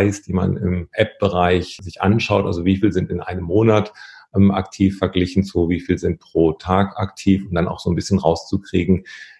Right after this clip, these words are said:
wie, wie engaged, also wie, wie stark wird das Angebot angenommen. Und da haben wir eigentlich ganz gute Zahlen, was natürlich therapeutisch auch einfach wichtig ist, dass die Leute die App vielleicht nicht jeden Tag benutzen. Man soll sich eben auch nicht jeden Tag mit seiner Krankheit beschäftigen, aber doch so jeden dritten Tag sollte man die App benutzen,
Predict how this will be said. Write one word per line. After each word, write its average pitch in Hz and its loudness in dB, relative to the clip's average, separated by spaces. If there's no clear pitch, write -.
wie, 90 2
wie 90 2
engaged, 90 2
also - -8
wie, 87 -4
wie 87 -2
stark - -4
wird - -8
das - -6
Angebot - -2
angenommen. 95 4
Und 90 -2
da 82 -2
haben 92 0
wir 92 -2
eigentlich 92 -6
ganz - -8
gute 107 -2
Zahlen, 95 0
was 82 -8
natürlich 95 -6
therapeutisch 90 -4
auch - -6
einfach 92 -8
wichtig 98 0
ist, - -8
dass - -8
die 90 -8
Leute 85 -2
die 123 -8
App - -8
vielleicht 101 4
nicht 101 0
jeden 120 4
Tag 131 2
benutzen. 139 0
Man 98 -6
soll 98 4
sich 95 -2
eben 98 0
auch 92 2
nicht 87 -4
jeden 92 0
Tag 92 -4
mit 90 -10
seiner 87 -6
Krankheit 87 -8
beschäftigen, 113 -4
aber 95 2
doch 98 4
so 101 2
jeden 92 2
dritten 101 2
Tag 98 0
sollte 95 2
man 90 0
die 92 -2
App - -6
benutzen, 101 -2